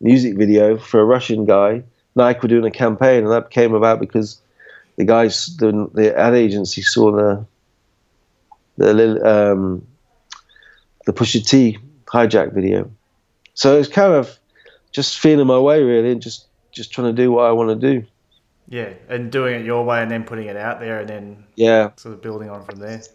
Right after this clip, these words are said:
Speaker 1: That way, really. I made a few mistakes. Won't go into them, but <laughs>
Speaker 2: <laughs>
Speaker 1: everyone does, don't they? You know,
Speaker 2: Yeah.
Speaker 1: there's a point when you think,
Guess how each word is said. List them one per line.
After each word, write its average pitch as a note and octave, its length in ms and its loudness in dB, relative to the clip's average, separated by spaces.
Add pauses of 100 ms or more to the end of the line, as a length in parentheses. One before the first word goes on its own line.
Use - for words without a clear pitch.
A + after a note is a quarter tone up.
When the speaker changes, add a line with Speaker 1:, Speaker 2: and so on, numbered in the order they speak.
(120)
Speaker 1:
That D3 220 4
way, A2+ 180 2
really. B2 460 2
I D#3 100 2
made F#3 180 4
a D#3 60 0
few D#3 180 2
mistakes. A#2+ 640 -2 (160)
Won't B2 240 0
go A#2+ 60 2
into G#2+ 260 -2
them, G#2+ 260 0
but F#2+ 260 0 (100)
<laughs> - 840 -2 (140)
Speaker 2:
<laughs> - 80 -20
Speaker 1:
everyone F#3 440 4
does, F#3 220 4
don't F3 160 2
they? D3 220 2
You C#3+ 80 -2
know, C#3+ 60 -2
Speaker 2:
Yeah. C#3 60 -2
Speaker 1:
there's C#3 140 -4
a C#3 60 -4
point D3+ 340 2
when C3 120 -2
you B2+ 100 -4
think, - 160 -20